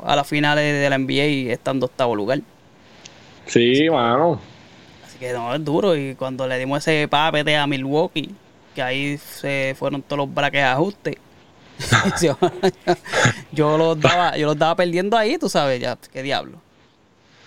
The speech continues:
Speaker 1: Y
Speaker 2: Sí, porque es que estaba, estaba, y como quiera, yo te voy a decir la verdad, Omi, yo pensé que ellos perdían, aunque Gianni no estaba jugando.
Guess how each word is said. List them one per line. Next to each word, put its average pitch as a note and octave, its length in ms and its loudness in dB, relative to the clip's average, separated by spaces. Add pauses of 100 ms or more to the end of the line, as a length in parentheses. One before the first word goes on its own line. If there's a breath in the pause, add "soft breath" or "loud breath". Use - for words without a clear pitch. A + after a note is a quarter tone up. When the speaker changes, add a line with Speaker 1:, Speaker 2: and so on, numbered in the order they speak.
(320 loud breath)
Speaker 1:
Y C3+ 260 -10
Speaker 2:
Sí, D3+ 380 4
porque G#3+ 200 2
es E3 60 -4
que F#3+ 120 4
estaba, F3 480 2
estaba, D#3 420 2
y E3+ 160 4
como D#3+ 400 2
quiera, D#3 420 2
yo C#3 140 2
te E3 60 2
voy F3 60 4
a - 20 0
decir F3+ 160 2
la D#3+ 160 4
verdad, D3+ 240 2
Omi, D3 180 0
yo C#3+ 140 4
pensé F3+ 260 2
que F3 60 4
ellos F3 240 4
perdían, E3 460 2 (100)
aunque B2+ 600 2
Gianni C3 400 2
no C#3+ 100 2
estaba B2+ 280 2
jugando. G#2 480 -2